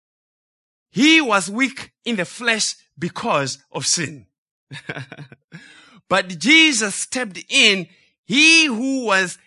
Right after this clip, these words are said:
in his likeness, but without sin, and condemned sin in the flesh, that the righteous requirement of the law, our death,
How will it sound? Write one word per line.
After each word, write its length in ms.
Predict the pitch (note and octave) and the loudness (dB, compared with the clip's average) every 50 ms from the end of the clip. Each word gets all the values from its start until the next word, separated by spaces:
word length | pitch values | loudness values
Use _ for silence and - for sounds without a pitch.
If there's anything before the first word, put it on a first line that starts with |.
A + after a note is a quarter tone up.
| _ _ | _ _
in 160 | - G3+ G3 G3 | -4 -4 -2 0
his 420 | G3 C4 E4 E4+ E4+ D4 G#3+ G3+ | 2 2 4 4 4 2 -2 -4
likeness, 800 | G#3+ A3+ A#3+ B3+ A#3+ - - C3 A#2+ A#2 A#2+ A#2 - - - _ _ _ _ _ _ _ _ _ _ | 0 2 2 2 2 0 -6 -8 -4 -4 -4 -4 -6 -10 -12 _ _ _ _ _ _ _ _ _ _
but 280 | B2+ - G#3 G#3+ - G3+ | 0 2 2 2 0 -2
without 380 | G3+ G#3 F3 B3+ C#4 D4+ C#4 | -8 -2 2 4 4 4 2
sin, 560 | - - - - - B3+ F#3 F3+ F3 E3+ D#3+ _ _ _ _ _ _ _ _ - | 0 -6 -10 -4 -2 0 2 2 0 -2 -6 _ _ _ _ _ _ _ _ -4
and 280 | F3+ F3+ F#3 F3+ _ | -4 -4 -4 -6 _
condemned 680 | - F#3+ F#3+ F#3+ F#3+ F3+ E3 A#3+ C#4+ D4+ D#4 D4+ C#4 A#3 | -8 -6 -6 -4 -4 -2 2 4 4 4 4 2 -2 -4
sin 600 | - - - - - - C4+ C4+ C4+ C4+ B3+ - - | -4 -4 -2 -2 -2 0 0 0 0 -2 -2 -6 -8
in 120 | A3 A3+ | -8 -4
the 100 | G3+ F3+ | -4 -4
flesh, 560 | E3+ - - - A#3+ B3 A#3+ A#3+ A#3 - - - _ - _ _ _ - | -6 -6 -14 -10 -2 0 0 0 0 -2 -8 -10 _ -20 _ _ _ -8
that 240 | F#3+ G3+ F#3+ E3+ | -8 -8 -8 -4
the 160 | F3 E3 D3+ D#3 | -4 -4 -2 -2
righteous 640 | E3 G3 B3+ D4 D4 - - G3+ F3+ - - - | -2 0 0 0 0 -2 -6 -6 -6 -6 -6 -6
requirement 960 | D3+ D3+ D#3 D3 _ - - A#3 C4+ C#4 C4+ B3+ A#3 G#3 F3+ E3+ E3 E3 D#3 - - | -6 -6 -6 -6 _ -12 -4 0 2 2 2 2 0 -2 -2 -2 -2 -4 -6 -10 -10
of 160 | F3 E3+ E3 | -10 -10 -6
the 100 | D#3+ E3 | -6 -6
law, 640 | D#3+ F#3 G#3+ C4 C#4+ C4+ G#3+ D#3 D3 C#3+ C3+ C3+ - _ _ _ _ - | -6 -2 0 2 2 4 4 2 2 0 -2 -4 -10 _ _ _ _ -6
our 260 | E3+ F3 F3+ F3+ F3 F3 | -4 -2 0 0 -2 -2
death, 580 | D#3 C#3+ C3 G#3+ B3+ C#4 C4+ - - - - | -4 -8 -6 -4 -4 -4 -4 -6 -12 -20 -20